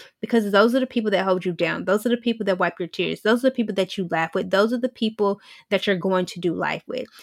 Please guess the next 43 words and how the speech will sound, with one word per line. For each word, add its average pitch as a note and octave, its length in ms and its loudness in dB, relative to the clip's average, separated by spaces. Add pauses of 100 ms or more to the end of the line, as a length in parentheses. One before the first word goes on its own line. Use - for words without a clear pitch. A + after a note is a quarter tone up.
(140)
So F#3+ 680 4
when G3+ 180 0
you C4+ 100 4
feel D#4+ 160 0
like C#4+ 200 0
you're A#3+ 100 0
outgrowing F3 560 2
people, G3+ 400 -4
or - 80 -6
you G3 200 -2
feel G3 160 2
like F3 200 0
you're G3+ 100 -2
not F#3 180 0
aligned F3+ 640 -2
in E3 380 -6 (120)
vision, G3 720 0 (240)
you, F#3 160 -6
when F#3+ 140 -2
you're F#3+ 140 -2
not F3 300 0
aligned F3 580 -2
in E3+ 340 -6
dreams, G#3 460 -2 (300)
even G4+ 300 8
when G#4+ 80 4
you're F#4+ 100 4
not E4 200 6
aligned A#3+ 300 6
in G3+ 80 0
conversations, G3+ 1000 -4
you A#3+ 60 0
know, C#4+ 60 4
like, C4+ 140 0
sometimes A3+ 460 2
when F#3+ 140 0
you F#3+ 240 -2
hang G3 280 0
out G3 140 6
or G#3 60 0
you G3 100 -2
meet F#3+ 180 4
up, G#3 180 4